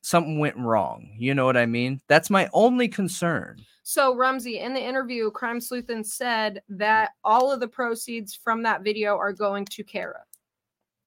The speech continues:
Speaker 1: Yeah.
Speaker 2: She announced it in the video that she didn't want any of the money. She wanted it all to go to Kara. All super chats, all of it.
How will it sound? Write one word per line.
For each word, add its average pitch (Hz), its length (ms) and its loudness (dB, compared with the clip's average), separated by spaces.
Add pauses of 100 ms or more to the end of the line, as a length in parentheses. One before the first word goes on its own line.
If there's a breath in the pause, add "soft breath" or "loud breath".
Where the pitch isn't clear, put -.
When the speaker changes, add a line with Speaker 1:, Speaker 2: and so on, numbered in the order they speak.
Speaker 1:
Yeah. 107 320 4 (520)
Speaker 2:
She 220 260 -4
announced 233 540 2
it 247 120 -2
in 240 160 -2
the 233 80 -2
video 208 580 0
that 196 200 -4
she - 180 -4
didn't 220 220 -2
want 214 180 2
any 214 160 0
of 208 60 -4
the 214 60 -4
money. 196 300 -2
She 196 160 -8
wanted 196 300 -2
it - 80 -4 (100)
all 202 300 6
to 208 140 -8
go 202 120 0
to 196 80 -4
Kara. - 440 -6
All 220 280 8
super 226 360 -4
chats, 202 440 -2
all 190 240 2
of 196 120 -12
it. - 120 -16